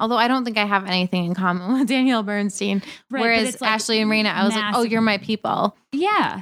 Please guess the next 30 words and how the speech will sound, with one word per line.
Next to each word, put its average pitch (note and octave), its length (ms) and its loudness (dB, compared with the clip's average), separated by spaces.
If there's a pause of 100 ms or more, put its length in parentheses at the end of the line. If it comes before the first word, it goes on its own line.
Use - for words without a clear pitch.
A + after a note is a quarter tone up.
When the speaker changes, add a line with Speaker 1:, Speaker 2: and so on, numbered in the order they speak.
Speaker 1:
Um, G#3+ 540 0
and A#3 100 2
that's C4 180 0
more G#3 200 0
what F3+ 100 -4
it's F#3 160 -4
about. F#3+ 440 -2
But - 340 2
it's A3+ 180 2
funny F#3+ 480 0
that, F3+ 340 0 (880)
um, F#3 480 0 (280)
like, F#3+ 240 0
hanging G3+ 300 0
out F#3 180 2
with F3+ 100 -2
them F3+ 220 2
and F3+ 80 0
talking F3 400 0
shop F3 400 0
because, F#3 400 0
like, F#3 220 0
they're F#3+ 200 2
on F3 240 -2
this F3+ 180 -4
level E3 240 -2
and F3 140 0
I'm F#3+ 140 2
like, G3 240 -2
"Hey, A#3+ 420 0